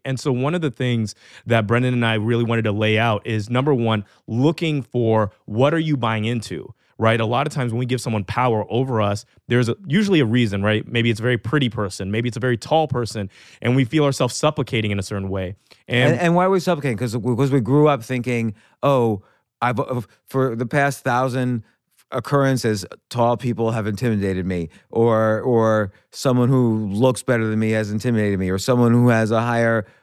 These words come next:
Speaker 2: who has more money has intimidated me." And so we start to, to react in these old ways instead of, um, kind of being aware, like, "Oh, I'm reacting in an old way,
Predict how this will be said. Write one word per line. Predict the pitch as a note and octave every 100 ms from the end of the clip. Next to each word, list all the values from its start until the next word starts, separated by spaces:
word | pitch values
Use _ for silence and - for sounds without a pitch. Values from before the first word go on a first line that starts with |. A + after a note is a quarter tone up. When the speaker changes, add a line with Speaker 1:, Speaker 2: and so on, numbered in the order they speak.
| -
Speaker 2:
who | A#2+
has | A#2+ A#2+
more | B2 B2+
money | B2+ A#2+ A2
has | G#2+
intimidated | A#2 C3 A2+
me." | G2+
And | G#2
so | C3+
we | C3
start | - C#3 C3+ - _ _ _
to, | - B2 A#2
to | - B2+
react | A2+ B2 C3 D3+ C3+
in | B2
these | A#2
old | - B2 B2 A#2
ways | C#3+ D#3+ A2+ G#2+ G2
instead | - G#2+ - B2+ A#2
of, | A2+ F#2+ _ _ _ - -
um, | - A2 G#2+ G2+ - _
kind | - B2
of | A2+
being | G2 B2
aware, | A#2+ C3 C3+ A#2
like, | A2+ G#2+
"Oh, | B2+ C3+ -
I'm | A2 A2+ A2 -
reacting | A#2 A#2 B2 B2
in | A#2+
an |
old | A#2+ B2
way, | C#3 C3+ A#2+